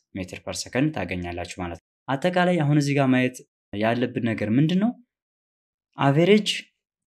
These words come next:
ስፒድ ወይም ደግሞ አማካኝ ቶሎታን ካልኩሌት ማድረግ ስንፈልግ ማድረግ ያለብን ነገር ምንድን ነው? ሰውየው ወይም ደግሞ የምንፈልገው ያ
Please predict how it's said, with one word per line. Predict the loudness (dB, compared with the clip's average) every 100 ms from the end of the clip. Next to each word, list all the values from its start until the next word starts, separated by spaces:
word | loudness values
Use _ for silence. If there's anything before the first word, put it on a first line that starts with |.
| _ -8
ስፒድ | -4 0 4
ወይም | 6 6
ደግሞ | 6 4 2 -2 _ _ 0
አማካኝ | 4 4 4 2
ቶሎታን | 2 2 2 2 -2 0
ካልኩሌት | 0 2 2 2
ማድረግ | -2 -2 -4
ስንፈልግ | -2 -2 -2 0 0 -2 -4 _ _ _ -2
ማድረግ | 0 2 2
ያለብን | 4 2 2 2
ነገር | 4 4
ምንድን | 4 2 0
ነው? | -2 -6 _ _ _
ሰውየው | 0 4 4 4 4 4 6
ወይም | 4 4
ደግሞ | 0 0 -2 -6
የምንፈልገው | 0 2 4 2 0 2 4
ያ | 2